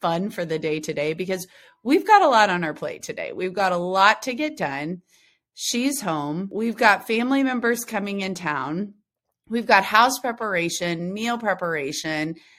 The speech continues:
a child home, me trying to still work in the work that I'm doing. I had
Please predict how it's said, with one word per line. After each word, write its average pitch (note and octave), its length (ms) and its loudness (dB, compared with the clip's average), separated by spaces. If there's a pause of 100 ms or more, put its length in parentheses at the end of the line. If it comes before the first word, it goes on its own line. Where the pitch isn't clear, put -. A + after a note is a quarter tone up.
(200)
a G3+ 100 2
child A#3 560 4
home, E3 560 -4 (360)
me A#3 420 -2
trying A3+ 440 0
to G#3 80 -2
still G3+ 380 0
work A3+ 380 -2
in G3 220 -4
the F3 100 -2
work F3 420 -4
that F3 140 -2
I'm E3+ 300 0
doing. D#3 600 -4
I G3+ 140 0
had G#3+ 240 -4